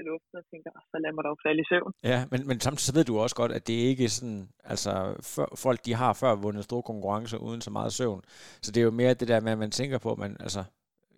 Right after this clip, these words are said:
Speaker 2: ideen om at ikke, ikke at sove mere, end det er selve den manglende søvn.
Speaker 1: Det er nok ret i. Jeg synes bare, det, det er tit, man ligger, øh, før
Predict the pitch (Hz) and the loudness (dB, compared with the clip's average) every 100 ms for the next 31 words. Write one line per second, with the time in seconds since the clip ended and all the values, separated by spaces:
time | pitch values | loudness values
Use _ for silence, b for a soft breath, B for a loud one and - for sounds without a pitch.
0 | - 117 175 139 98 101 - 113 - 120 | -10 6 6 8 2 -2 -2 -2 -2 0
1 | 117 117 120 123 - 117 117 117 104 104 | 0 2 2 2 -4 -4 -2 0 -2 -2
2 | - 117 117 107 104 113 117 110 - 113 | 0 -2 -2 -6 -6 -6 -6 -4 -4 -4
3 | 95 _ _ _ _ _ _ _ 160 170 | -6 _ _ _ _ _ _ _ 4 4
4 | 143 135 147 156 165 - _ _ - 170 | 4 4 6 6 4 -6 _ _ -10 -8
5 | 185 180 170 165 156 160 175 208 196 _ | -8 -4 0 2 2 0 -4 -10 -10 _
6 | 233 - 277 - 269 196 190 202 214 208 | -6 -2 -4 0 -2 0 0 0 -2 -6
7 | _ - 185 175 170 170 175 _ - 180 | _ -14 -10 -8 -6 -8 -10 _ -2 -2